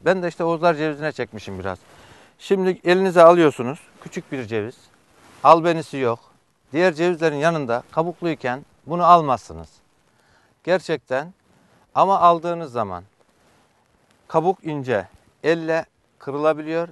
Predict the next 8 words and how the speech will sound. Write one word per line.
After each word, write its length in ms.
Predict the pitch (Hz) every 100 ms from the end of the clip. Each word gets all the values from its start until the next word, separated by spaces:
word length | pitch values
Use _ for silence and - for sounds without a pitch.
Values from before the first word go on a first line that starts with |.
| -
ve 140 | 123
içinden, 560 | 170 - 175 139 123 127
biz 140 | 143 160
kabuk 320 | 165 156 156
içerisindeki 580 | - 139 139 131 123 123
altın 320 | 113 123 -
diyoruz 380 | 151 123 107 98
buna, 280 | 98 104